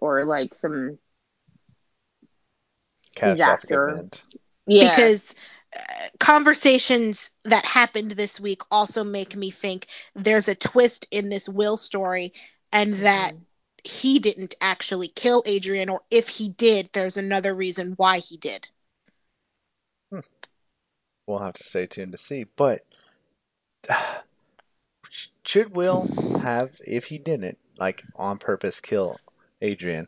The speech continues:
Speaker 2: which I don't think anybody believes he did, should he be pushing Sonny away like he is?
Speaker 3: Yes, I completely understand why he pushed
Speaker 1: I get
Speaker 3: Sonny
Speaker 1: it.
Speaker 3: away. I
Speaker 1: Yeah.
Speaker 3: totally get it. Because at this point, he believes he killed Adrian.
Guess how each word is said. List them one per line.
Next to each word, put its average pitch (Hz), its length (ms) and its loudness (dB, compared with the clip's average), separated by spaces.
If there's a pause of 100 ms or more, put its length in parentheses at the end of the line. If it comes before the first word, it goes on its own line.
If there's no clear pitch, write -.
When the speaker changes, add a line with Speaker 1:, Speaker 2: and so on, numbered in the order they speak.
Speaker 2:
which 104 160 -6
I 95 60 -2
don't 92 120 -4
think 87 120 -8
anybody 87 300 -8
believes - 260 -12
he - 60 -14
did, - 240 -10 (840)
should - 280 -8
he 110 100 -12
be 101 160 -10
pushing 95 500 -10 (440)
Sonny 92 240 -8
away 85 220 -4
like 78 200 -6
he - 80 -16 (100)
is? - 180 -20 (460)
Speaker 3:
Yes, 214 580 0
I 220 140 4
completely 247 480 2
understand 220 520 -2
why 190 160 2
he 185 120 -12
pushed 190 200 -4
Speaker 1:
I 214 60 2
get 202 80 0
Speaker 3:
Sonny 190 200 0
Speaker 1:
it. 156 80 0
Speaker 3:
away. 175 280 -4 (340)
I 294 120 6
Speaker 1:
Yeah. - 80 0
Speaker 3:
totally 254 300 2
get 180 180 -6
it. - 100 -16 (180)
Because 269 240 0
at - 140 -4
this 370 220 0
point, 269 380 -4 (500)
he 294 280 4
believes 262 520 0 (100)
he 247 100 -6
killed 220 320 0
Adrian. 175 380 -6